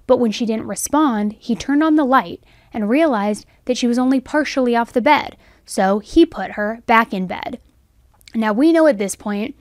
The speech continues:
that this story never happened, since her cause of death was ruled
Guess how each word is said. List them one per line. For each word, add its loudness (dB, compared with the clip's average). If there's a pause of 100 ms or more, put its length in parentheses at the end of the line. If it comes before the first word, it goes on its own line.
(320)
that -2
this 2
story 2
never -8
happened, -10
since -2 (100)
her 0
cause 0
of -2
death -6
was -2
ruled -8